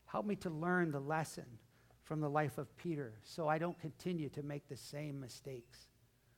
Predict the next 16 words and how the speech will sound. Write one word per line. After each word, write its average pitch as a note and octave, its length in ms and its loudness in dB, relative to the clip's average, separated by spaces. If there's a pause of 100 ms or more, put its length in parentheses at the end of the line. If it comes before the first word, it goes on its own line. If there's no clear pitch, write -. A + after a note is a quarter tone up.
(1800)
Pray A#3 180 6
for A3 140 2
me G#3 260 4
and D#3+ 120 0
my D3+ 140 0
family F#3 480 2
and D3+ 100 0
for D3+ 160 2
our C#3 120 4
leaders F3 440 0
and D#3 140 -4
for F3 140 0
your D#3 160 -2 (240)
kids G#3 360 2
and C#3+ 140 -4
your A#2+ 140 -4